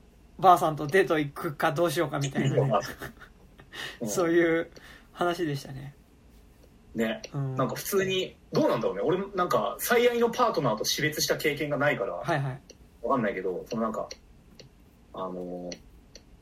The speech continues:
Speaker 2: 最愛のパートナーと死別して数年後に、まあ、それでも独り身は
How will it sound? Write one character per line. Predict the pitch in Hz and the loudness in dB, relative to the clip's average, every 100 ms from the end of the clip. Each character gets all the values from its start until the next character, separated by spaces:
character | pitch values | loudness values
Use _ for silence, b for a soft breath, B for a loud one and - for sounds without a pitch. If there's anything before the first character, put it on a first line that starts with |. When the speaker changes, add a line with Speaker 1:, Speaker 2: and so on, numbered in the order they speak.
| - - | -14 0
Speaker 2:
最 | 190 185 | 2 4
愛 | 208 | 4
の | 202 | 2
パ | 190 196 | 4 2
ー | |
ト | - | 2
ナ | 101 | -2
ー | |
と | 92 | -2
死 | - | -2
別 | 151 156 | -2 -2
し | - | -4
て | |
数 | 151 - 151 | -4 -2 -2
年 | 151 160 | -2 0
後 | 156 | 0
に、 | 117 - B B B B - | -2 -4 B B B B -4
ま | 107 - - | -4 -4 -8
あ、 | - | -16
そ | - - | -14 -2
れ | 117 | 0
で | 120 | 2
も | 127 113 | 2 0
独 | - 123 | 0 0
り | 117 | 0
身 | 117 | 0
は | 113 110 | 2 2